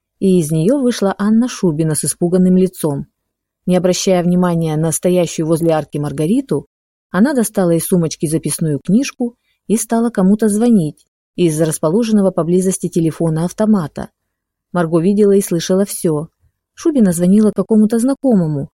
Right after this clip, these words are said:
который советовал ей обратиться к частному детективу Тане Ивановой. Очевидно, этот знакомый уже пользовался ее услугами, потому что Шубина несколько раз просила повторить номер телефона этой Тани и ее адрес. «Спасибо, Глеб, я завтра же пойду к ней».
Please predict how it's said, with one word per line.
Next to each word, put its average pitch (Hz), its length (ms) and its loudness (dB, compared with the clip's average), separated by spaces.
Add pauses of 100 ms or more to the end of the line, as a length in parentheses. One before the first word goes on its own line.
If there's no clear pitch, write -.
(240)
который 175 320 -2
советовал 214 480 0
ей 190 160 4
обратиться 170 460 -2
к - 40 -8
частному 175 460 0
детективу 165 760 -4
Тане 160 300 -2
Ивановой. 175 580 0 (540)
Очевидно, 285 420 0
этот 269 240 0
знакомый 233 400 4
уже 214 160 4
пользовался 170 600 -2
ее 156 180 0
услугами, 233 640 0 (340)
потому 185 300 0
что 175 160 -2
Шубина 185 360 2
несколько 170 480 -2
раз 220 200 -2
просила 185 400 0
повторить 156 460 -4
номер 160 240 -2
телефона 220 580 0
этой 202 200 0
Тани 185 460 -4 (240)
и 170 80 -2
ее 160 300 0
адрес. 147 560 -6 (640)
«Спасибо, 220 540 0
Глеб, 147 260 -4 (260)
я 190 280 0
завтра 202 340 0
же 160 140 -4
пойду 156 300 -2
к - 120 -8
ней». 143 280 -6